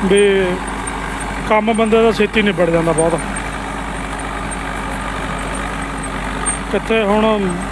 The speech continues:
ਜੇ ਮਾਤੜ ਵਰਗੇ ਨੇ ਇਹੋ ਜਿਹਾ ਸੁਪਰ ਸੀਡਰ ਲੈਣਾ ਹੁੰਦਾ ਤਾਂ ਦੋ ਲੱਖ ਰੁਪਇਆ ਪਹਿਲਾਂ ਲਾਊ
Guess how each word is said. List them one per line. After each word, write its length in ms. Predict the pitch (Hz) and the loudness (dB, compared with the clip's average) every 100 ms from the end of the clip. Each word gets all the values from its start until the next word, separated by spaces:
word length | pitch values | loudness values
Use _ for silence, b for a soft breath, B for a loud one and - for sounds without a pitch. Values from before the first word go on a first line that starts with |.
| - 190 | -2 2
ਜੇ 80 | 226 | 4
ਮਾਤੜ 360 | 240 226 214 | 4 4 2
ਵਰਗੇ 320 | 208 214 208 220 | 4 4 4 2
ਨੇ 120 | 214 | 2
ਇਹੋ 100 | 208 | 4
ਜਿਹਾ 100 | 214 | 4
ਸੁਪਰ 300 | 208 202 208 | 4 4 4
ਸੀਡਰ 240 | 196 208 | 4 4
ਲੈਣਾ 240 | 208 202 202 | 4 4 4
ਹੁੰਦਾ 220 | 190 208 | 4 4
ਤਾਂ 100 | 208 | 4
ਦੋ 160 | 196 202 | 4 4
ਲੱਖ 220 | 196 - | 4 2
ਰੁਪਇਆ 200 | 185 196 | 2 4
ਪਹਿਲਾਂ 260 | 208 214 214 | 4 4 4
ਲਾਊ 240 | 175 165 | 4 2